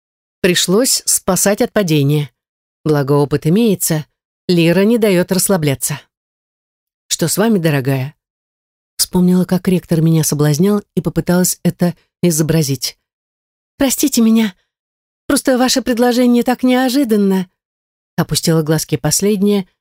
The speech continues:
притворно изображая саму невинность. "Ага, неожиданно. Кому ты втираешь?"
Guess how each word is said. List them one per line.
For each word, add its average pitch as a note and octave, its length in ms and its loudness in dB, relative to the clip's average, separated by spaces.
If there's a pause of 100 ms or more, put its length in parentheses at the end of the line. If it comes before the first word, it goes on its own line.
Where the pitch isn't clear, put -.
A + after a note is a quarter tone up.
(120)
притворно F3 460 2
изображая D#3 540 2
саму D#3+ 280 0
невинность. D3 640 0 (760)
"Ага, C#3 280 0
неожиданно. C#3 720 0
Кому F3 260 2
ты F3+ 120 -2
втираешь?" F#3 760 0